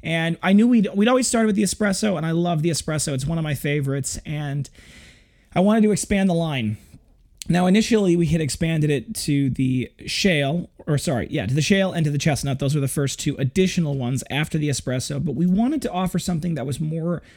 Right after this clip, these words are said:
suited for a restaurant environment or for hotel rooms or for our larger clients,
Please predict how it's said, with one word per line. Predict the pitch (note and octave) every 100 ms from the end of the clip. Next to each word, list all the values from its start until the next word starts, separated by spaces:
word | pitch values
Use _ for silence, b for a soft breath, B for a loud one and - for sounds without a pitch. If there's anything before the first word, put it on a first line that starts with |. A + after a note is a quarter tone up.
| b
suited | - - F#3 D#3+ D3
for | - E3+ D#3+ B2+
a |
restaurant | B2+ F#3 - G3+ G3
environment | F3+ D#3 E3 E3 D#3+ D#3 D#3 D3+ -
or | A2+
for | -
hotel | A2+ A#2 E3 F3+ E3+
rooms | D#3+ D#3 C3
or | B2+
for | C3 C#3
our | C#3
larger | C#3 A#2+ - -
clients, | - F#3+ F3 E3+